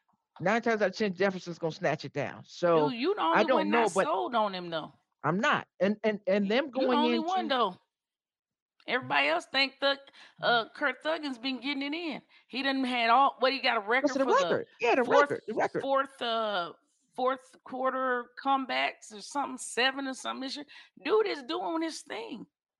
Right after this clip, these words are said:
Speaker 1: 'Cause he got a rabbit foot hanging out
Speaker 2: Oh,
Speaker 1: his
Speaker 2: lord.
Speaker 1: pocket.
Speaker 2: Oh, well.
Speaker 1: He got a rabbit's foot. Let's, I
Speaker 2: He
Speaker 1: mean,
Speaker 2: ain't the
Speaker 1: let's
Speaker 2: only
Speaker 1: see. I think
Speaker 2: one.
Speaker 1: the Packers, and the Packers can get in his mind. That defense, if he's looking at film saying, "What did they do last week to get all those interceptions on Tua? Can that happen to me?" 'Cause you know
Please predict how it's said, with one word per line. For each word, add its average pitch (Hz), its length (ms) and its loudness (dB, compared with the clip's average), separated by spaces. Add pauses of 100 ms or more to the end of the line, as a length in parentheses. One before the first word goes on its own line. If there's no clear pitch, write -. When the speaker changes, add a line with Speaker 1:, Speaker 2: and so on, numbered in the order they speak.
(120)
Speaker 1:
'Cause 214 140 0
he 233 60 -2
got 226 140 4
a - 40 2
rabbit 247 300 2
foot 170 280 0 (680)
hanging 196 320 0
out 185 120 2
Speaker 2:
Oh, - 20 -2
Speaker 1:
his 160 80 -6
Speaker 2:
lord. 202 100 -6
Speaker 1:
pocket. - 300 -4 (540)
Speaker 2:
Oh, 156 220 -10
well. 165 220 -8 (120)
Speaker 1:
He 185 80 0
got 202 140 4
a 185 40 0
rabbit's 202 320 0
foot. 156 160 -4
Let's, 247 220 2
I 226 100 2
Speaker 2:
He - 20 4
Speaker 1:
mean, 247 200 2
Speaker 2:
ain't 285 40 2
the 233 60 4
Speaker 1:
let's 254 80 6
Speaker 2:
only - 20 6
Speaker 1:
see. 262 120 2
I 254 100 4
think 294 220 -6
Speaker 2:
one. - 20 -10
Speaker 1:
the 262 60 0
Packers, 269 500 -2 (260)
and 214 100 -2
the 220 40 0
Packers 277 360 -4
can 233 140 -6
get 226 120 0
in 220 100 -2
his 214 140 -4
mind. 214 280 0
That 208 160 0
defense, 240 540 -2
if 175 80 -4
he's 233 180 -8
looking 262 240 -2
at 247 80 0
film 262 280 -2
saying, 202 240 0
"What 240 140 0
did 233 100 -4
they 233 100 2
do 220 160 -6
last 214 340 2
week 240 240 -10 (340)
to 196 60 -4
get 214 120 2
all 202 100 4
those 202 160 2
interceptions 202 580 -2
on 185 140 0
Tua? 214 340 -2 (260)
Can 185 120 0
that 208 140 4
happen 202 300 2
to 175 60 -2
me?" 196 180 0
'Cause 170 260 0
you 226 100 -8
know 196 280 0